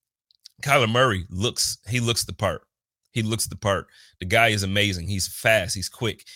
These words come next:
He has a good arm. He's smart. He makes good decisions. He has the team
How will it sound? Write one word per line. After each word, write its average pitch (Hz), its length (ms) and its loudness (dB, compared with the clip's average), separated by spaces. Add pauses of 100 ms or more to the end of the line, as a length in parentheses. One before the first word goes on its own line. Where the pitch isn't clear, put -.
He 107 60 0
has 101 160 0
a - 20 -4
good 120 300 -2
arm. 95 220 -2
He's 95 120 -2
smart. 110 400 -2
He 107 100 -2
makes 98 200 -2
good 107 180 -4
decisions. 92 640 -4 (540)
He 135 120 2
has 113 140 4
the 95 80 -6
team 110 420 -2